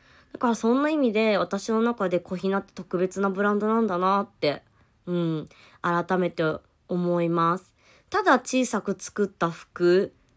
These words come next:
じゃない、うん、それ以上のなんか奥深さをすごく感じています。うん。はい。ちょっと初めてここまで小雛について言語化してみたんですけど、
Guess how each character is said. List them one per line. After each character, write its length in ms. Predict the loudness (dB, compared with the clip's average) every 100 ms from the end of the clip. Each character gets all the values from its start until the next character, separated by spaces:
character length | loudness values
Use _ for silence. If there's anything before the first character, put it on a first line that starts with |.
| _ -8
じ 120 | -6
ゃ 80 | 0
な 240 | 4 4
い、 320 | 2 -2 -6 -14 _ _
う 80 | 0
ん、 320 | 0 0 -4 -10 _ _ _
そ 200 | -6 2
れ 220 | 4 4
以 80 | 2
上 260 | 2 2 2
の 520 | 2 4 2 0 -6 _
な 140 | -8 -6
ん 60 |
か 140 | -6 -8
奥 300 | -10 -4 -2
深 340 | 0 0 0 -2
さ 160 | 0
を 400 | 2 2 0 -4 _ _ _ _ _
す 180 | -14 -8
ご 100 | -8
く 140 | -10
感 260 | -6 -2 -2
じ 120 | -2
て 80 | -4
い 100 | -2
ま 160 | -2
す。 280 | -6 -8 -10 _ _ _ _ -6
う 60 |
ん。 320 | -4 -4 -8 -14 _ _ _ _
は 280 | -10 -4 -4
い。 80 | -6 _ _ -18
ち 60 |
ょ 20 | -14
っ 20 |
と 80 | -8
初 200 | -4 0
め 100 | 0
て 80 |
こ 100 | -2
こ 120 | -6 -2
ま 160 | -2
で 200 | -2 -8 -10
小 120 | -6
雛 240 | -2 0 0
に 100 | -2
つ 120 | -4
い 60 |
て 80 | -4
言 160 | -2 -2
語 80 | -2
化 140 | -6
し 60 | -4
て 100 | -4
み 120 | -4
た 120 | -6
ん 60 | -10
で 80 |
す 100 | -12
け 120 | -14 -12
ど、 160 | -12